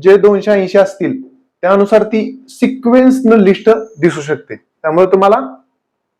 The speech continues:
प्रेफरन्स काय दिले ते सुद्धा तुम्हाला समजू शकतं. आणि नंतर आपल्याला, अं, ज्यावेळेस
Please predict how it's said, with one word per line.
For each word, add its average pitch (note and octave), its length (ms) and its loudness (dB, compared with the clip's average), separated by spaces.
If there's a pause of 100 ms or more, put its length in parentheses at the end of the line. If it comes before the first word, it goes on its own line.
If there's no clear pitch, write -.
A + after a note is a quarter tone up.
(160)
प्रेफरन्स F3 400 0
काय D3+ 160 2
दिले A#2+ 280 -2
ते F#3+ 260 0
सुद्धा G3 240 -2
तुम्हाला G3+ 460 -4 (120)
समजू D3+ 240 -4
शकतं. C#3 280 -10
आणि D#3 160 -6
नंतर F3 300 -2
आपल्याला, F3+ 320 0 (540)
अं, C3+ 180 0
ज्यावेळेस E3 260 0